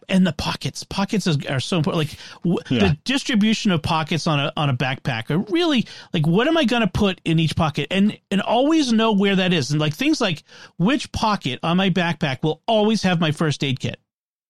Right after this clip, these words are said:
Speaker 2: Right.
Speaker 1: So that when you need it, you know where it is at a, at, without even thinking about it. That, that sort of thing.
Speaker 2: And clips to hang stuff from too, because
Speaker 1: Oh,
Speaker 2: that's,
Speaker 1: yeah.
Speaker 2: you know,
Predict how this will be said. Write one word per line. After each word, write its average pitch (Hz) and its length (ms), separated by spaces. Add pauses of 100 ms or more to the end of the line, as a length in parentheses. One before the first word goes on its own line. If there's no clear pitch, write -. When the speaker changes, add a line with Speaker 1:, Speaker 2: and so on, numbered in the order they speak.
(100)
Speaker 2:
Right. - 120
Speaker 1:
So 202 80
that 180 200
when 196 300
you 180 160
need 294 320
it, 127 260 (520)
you 151 120
know 156 200
where 156 280
it 143 80
is 117 420 (320)
at 135 160
a, 135 180
at, 156 220
without 170 320
even 160 180
thinking 127 280
about 101 240
it. - 100 (120)
That, 170 200
that 185 160
sort 127 200
of 113 80
thing. 117 200 (680)
Speaker 2:
And 110 160
clips - 440
to 98 100
hang 107 240
stuff 82 300
from 73 240
too, 85 220
because 71 280
Speaker 1:
Oh, - 120
Speaker 2:
that's, 117 100
Speaker 1:
yeah. 113 260
Speaker 2:
you - 80
know, 90 180